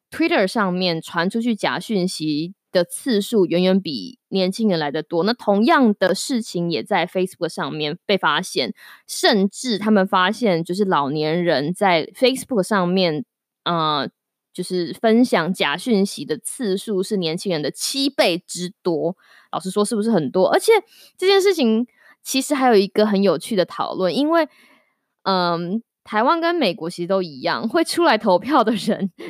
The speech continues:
其实老年人居多，对不对？你想想看，如果很，老年人倾向于把假的讯息分享出去，然后他们出来投票，也比较多人出来投票，那是不是很多不正确的讯息就会在直接或者是间接影响到，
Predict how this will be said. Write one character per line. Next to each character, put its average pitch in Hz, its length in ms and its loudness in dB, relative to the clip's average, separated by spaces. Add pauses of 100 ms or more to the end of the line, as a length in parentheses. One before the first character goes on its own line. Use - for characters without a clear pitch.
其 - 120 -12
实 226 120 -4
老 175 240 0
年 165 200 -4
人 170 200 0
居 185 240 -8
多， 175 320 0
对 208 100 0
不 180 60 -2
对？ 196 120 4
你 196 60 2
想 269 160 0
想 294 140 2
看， 254 240 0
如 277 100 -2
果 320 100 4
很， 196 320 0 (220)
老 175 240 2
年 180 200 0
人 196 220 4
倾 202 260 0
向 254 240 2
于 185 120 4
把 151 360 2
假 143 240 -4
的 165 120 -6
讯 214 200 0
息 170 140 -2
分 185 180 0
享 175 220 -6
出 165 160 -8
去， 170 200 -8
然 139 120 -2
后 180 40 -4
他 208 100 -2
们 180 120 -2
出 - 120 -6
来 156 100 0
投 113 300 -8
票， 139 340 -2 (320)
也 - 100 -2
比 233 120 0
较 285 100 4
多 311 140 2
人 220 80 4
出 226 100 -2
来 190 100 4
投 170 160 -2
票， 196 140 0
那 220 80 2
是 294 180 -2
不 254 60 -2
是 277 100 -2
很 180 340 0
多 214 260 4
不 214 160 -2
正 269 200 2
确 247 140 -2
的 180 100 0
讯 185 280 -4
息 160 260 -8
就 220 160 -2
会 214 160 2
在 196 260 2 (400)
直 - 240 -8
接 240 200 0
或 247 120 0
者 185 60 0
是 202 140 -6
间 180 260 0
接 185 220 0
影 175 160 -4
响 143 240 -4
到， 139 320 0